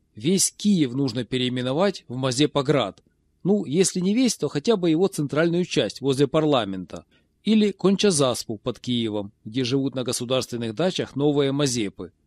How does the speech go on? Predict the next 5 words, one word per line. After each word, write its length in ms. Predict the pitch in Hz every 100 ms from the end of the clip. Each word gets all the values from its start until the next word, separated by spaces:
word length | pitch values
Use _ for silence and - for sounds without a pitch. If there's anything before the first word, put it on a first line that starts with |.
| _ _ _ _ _ _ _ _ _ _ _ _ _
А 140 | 143 135
если 360 | 170 185 156
Мазепа 540 | 147 151 127 208 135 110
признан 440 | 151 170 139 131
эталоном, 640 | 135 131 127 156 190 185